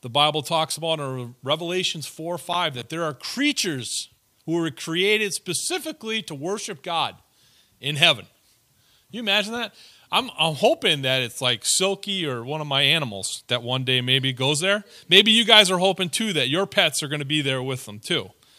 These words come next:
<laughs> It says that there are so many angels in heaven, they will be covering the beach like sand.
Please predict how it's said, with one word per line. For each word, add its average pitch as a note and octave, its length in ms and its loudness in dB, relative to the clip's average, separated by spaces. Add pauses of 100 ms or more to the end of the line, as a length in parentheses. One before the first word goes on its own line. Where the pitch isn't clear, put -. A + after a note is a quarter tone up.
(1120)
<laughs> C#3+ 100 0 (3750)
It E3+ 160 0
says A#3+ 360 4
that G3+ 160 0
there A3+ 160 4
are G#3 100 2
so C4 320 6
many C#4+ 320 -2
angels F#3+ 640 0
in D#3+ 80 -6
heaven, D3+ 400 6 (920)
they F#3 140 8
will G3 160 8
be E3+ 160 0
covering A#3 640 2
the F#3+ 80 0
beach G#3+ 540 -2
like E3 200 0
sand. D3 600 2